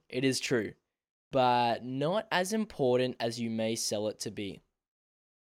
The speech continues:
A streetwear brand's designs should not be their primary selling point. Let me explain. Take Nike, for example.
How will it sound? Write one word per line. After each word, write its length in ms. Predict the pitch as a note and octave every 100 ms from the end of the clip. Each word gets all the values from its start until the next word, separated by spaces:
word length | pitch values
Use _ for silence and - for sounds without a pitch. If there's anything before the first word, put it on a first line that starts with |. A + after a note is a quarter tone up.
| _ _ _ _ _ _ _
A 80 | A#2+
streetwear 640 | - - F#3+ A3+ A#3 A#3
brand's 440 | D3+ D3+ C#3+ C#3 -
designs 520 | C3+ B2+ A#2+ A#2 A#2
should 260 | - A2+
not 380 | A#2 B2+ C3 -
be 140 | C3 A#2+
their 140 | A#2
primary 420 | - A2 G#2+ G#2+
selling 320 | G#2 G2 G2
point. 300 | F#2+ - F#2 - _ _ _ _ _ _ _ _ _ _
Let 220 | D3 D#3
me 80 | D#3
explain. 400 | C3+ - G#2 F#2+ - _ _ -
Take 340 | G3 G3+ - -
Nike, 500 | C#3+ B2 - - -
for 220 | - - B2
example. 520 | B2 A#2 G#2 F#2